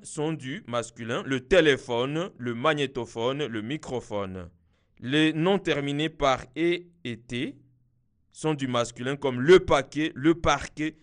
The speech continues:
le G. Alors que sont du féminin les noms terminés par T et E accent aigu. Exemple,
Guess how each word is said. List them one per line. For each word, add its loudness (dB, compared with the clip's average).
le -2
G. -8
Alors 4
que -2
sont -2
du -6
féminin 2
les -2
noms -2
terminés -6
par -4
T -2
et -8
E -2
accent -6
aigu. -12
Exemple, -8